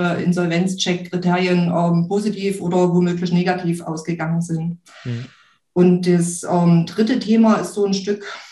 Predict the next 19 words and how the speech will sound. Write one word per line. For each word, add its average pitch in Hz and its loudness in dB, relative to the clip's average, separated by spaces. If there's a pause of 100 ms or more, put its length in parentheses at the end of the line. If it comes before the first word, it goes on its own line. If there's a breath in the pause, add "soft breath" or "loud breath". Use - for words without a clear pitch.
(200 loud breath)
ja, 196 2
so 190 -4
eine 185 -2
allgemeine, 185 0
ähm, 175 -2
Nutzertracking-Geschichte 196 -2
halt, 180 0
die 180 -2
wir 180 0
dort 185 -4
mit 214 -4
eingebaut 180 -2
haben, 185 -4
dass 180 -8
wir 185 -8
halt 180 -6
dann 175 -6
auch 175 -6
wissen, 190 -6